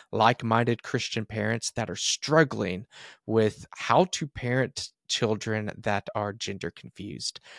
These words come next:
They're getting all sorts of nonsense brought to them by the world, and I want to help connect parents that are going through similar struggles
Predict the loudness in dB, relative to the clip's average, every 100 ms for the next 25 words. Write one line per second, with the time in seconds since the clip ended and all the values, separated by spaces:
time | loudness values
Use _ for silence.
0 | -20 _ -4 2 2 2 -2 -2 0 4
1 | 4 2 -2 -2 -4 0 0 2 0 -2
2 | -2 0 0 -2 -4 -4 -4 -4 -4 -4
3 | -6 -6 -8 -10 -12 -12 -16 -20 -12 2
4 | 6 6 6 4 2 0 -2 -4 -4 -2
5 | -2 -6 _ -4 -2 -2 -2 -4 -6 _
6 | 0 0 0 -6 -6 0 4 6 6 0
7 | 0 0 0 -2 -2 -2 0 -2 -4 -6